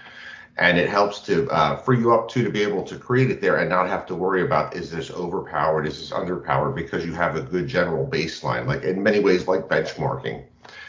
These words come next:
is you're saying, "What monsters fit my, you know,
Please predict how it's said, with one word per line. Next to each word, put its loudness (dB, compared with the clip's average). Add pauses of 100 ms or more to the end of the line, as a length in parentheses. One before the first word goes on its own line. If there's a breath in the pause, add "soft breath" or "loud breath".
(160 loud breath)
is -12
you're -2
saying, 2
"What 6
monsters 2 (380 loud breath)
fit 4
my, 0 (160)
you 4
know, 2